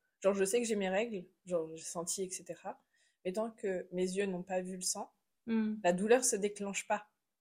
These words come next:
Speaker 1: C'est très psychologique chez moi. Et en fait, c'est surtout l'inconfort, le, t'as l'impression, enfin, tu sens,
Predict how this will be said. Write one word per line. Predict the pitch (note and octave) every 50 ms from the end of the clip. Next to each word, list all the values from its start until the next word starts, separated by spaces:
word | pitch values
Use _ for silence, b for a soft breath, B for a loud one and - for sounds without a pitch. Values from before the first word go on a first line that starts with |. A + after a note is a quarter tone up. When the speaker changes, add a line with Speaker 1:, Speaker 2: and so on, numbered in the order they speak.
| _ _ _ _ _ _ _ _ _
Speaker 1:
C'est | - - G3+ F#3+ F#3+
très | - - B3 A#3+
psychologique | A#3+ - - G#3+ - G#3 G#3 G#3 F#3+ G#3+ G3+ -
chez | - - G3
moi. | F#3+ G3 G#3 A3+ -
Et | - G3
en | F#3+ F3+
fait, | - A3 A3+
c'est | - G3+
surtout | F3+ - F#3+ F3+ - - G#3
l'inconfort, | F3+ F3+ F3 - F#3 F3+ F3+ - G3+ G3+ G3 F#3+
le, | F3+ E3 D#3+ D#3+ E3 b b b b b b b b _ _ _ _ _ _ _ _ _
t'as | - F3+
l'impression, | E3+ F3 F3 - - F#3+ F3+ F#3 - G#3 G3 -
enfin, | - - F3+ F3
tu | F3 - - F3
sens, | - - - G#3+ G#3